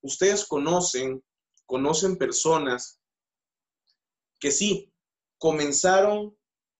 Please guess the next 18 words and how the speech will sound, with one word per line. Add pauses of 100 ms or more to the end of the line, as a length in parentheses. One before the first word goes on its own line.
(680)
a,
al,
al
sistema, (1000)
se
le
conoce, (1200)
se
le
acepta, (960)
se
le
critica (600)
y
luego
se
le
cambia.